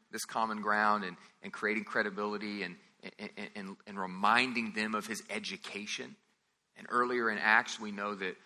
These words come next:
Paul was actually at the, the top of his class,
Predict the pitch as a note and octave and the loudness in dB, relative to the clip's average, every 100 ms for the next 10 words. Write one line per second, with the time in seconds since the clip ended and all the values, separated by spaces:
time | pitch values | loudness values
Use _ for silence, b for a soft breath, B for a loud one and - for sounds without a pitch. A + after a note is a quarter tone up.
0 | _ - B2 C#3 A#2 G#2+ A2 - G2+ G2 | _ -2 2 4 4 8 8 6 -4 -6
1 | F#2 - F2 _ _ - A2+ A2 G2+ E2 | -6 -8 -14 _ _ -2 4 4 2 -10
2 | - B2 A#2 E2+ - - | -4 2 4 4 0 -6